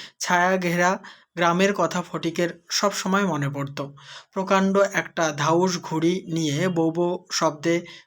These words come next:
ঘুরে বেড়ানোর সেই মাঠ, তাইরে নাইরে না করে খেলে বেড়ানো পরিবেশ, নদীর ধার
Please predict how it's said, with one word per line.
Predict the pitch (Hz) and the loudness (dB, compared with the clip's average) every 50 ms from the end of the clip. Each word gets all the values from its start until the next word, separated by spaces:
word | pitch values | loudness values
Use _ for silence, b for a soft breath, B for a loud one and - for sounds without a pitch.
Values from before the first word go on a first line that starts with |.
| B - | B -8
ঘুরে | 151 170 175 180 175 | -4 0 0 2 4
বেড়ানোর | 175 170 165 165 165 165 165 165 | 4 4 4 4 2 2 0 0
সেই | 160 - - 175 165 160 | 0 0 0 0 0 0
মাঠ, | 156 151 151 156 170 190 185 - B B B B B B | 0 0 2 2 2 0 -2 -6 B B B B B B
তাইরে | - 175 170 170 170 175 180 175 | -4 -4 -2 -2 0 0 2 2
নাইরে | 175 170 165 170 170 170 165 | 4 4 4 4 2 2 2
না | 170 160 165 165 | 2 2 0 0
করে | 165 - 165 156 165 170 180 180 - - | -2 -2 -2 0 0 0 -2 -4 -8 -10
খেলে | - - 165 165 165 | -6 -4 -2 -2 0
বেড়ানো | 160 160 156 160 160 160 165 | 0 0 0 0 0 -2 -2
পরিবেশ, | 156 165 151 147 151 147 160 170 180 180 - - B B B B B - | -4 -4 -2 -2 0 0 0 0 0 0 -2 -6 B B B B B -6
নদীর | 160 160 156 165 165 165 156 | -4 -2 0 0 0 0 0
ধার | 156 147 156 156 165 180 190 196 - | 0 2 4 4 4 2 0 -2 -8